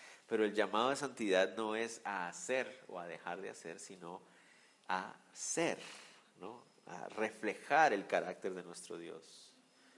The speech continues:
Ese es el llamado. Es un asunto mucho más profundo y es, no es simplemente de obediencia, de reglas, ¿no?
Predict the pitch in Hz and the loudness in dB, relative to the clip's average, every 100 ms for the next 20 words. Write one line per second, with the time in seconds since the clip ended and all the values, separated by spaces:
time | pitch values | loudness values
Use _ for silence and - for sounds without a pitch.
0 | - 95 120 120 107 87 78 80 80 78 | -12 -6 -6 -4 -6 -6 -6 -6 -8 -8
1 | - - - - 113 110 120 101 104 107 | -12 -18 -18 -10 -6 -6 -6 -10 -10 -10
2 | 104 92 - 123 110 107 101 95 92 90 | -8 -6 -6 -6 -10 -10 -12 -10 -8 -8
3 | 90 95 101 110 104 101 98 - 92 87 | -8 -8 -8 -8 -8 -8 -8 -6 -6 -4
4 | 85 80 80 87 87 90 90 90 78 87 | -4 -4 -4 -4 -8 -6 -4 -4 -2 -2
5 | 80 65 62 - 87 | -2 -6 -10 -16 -18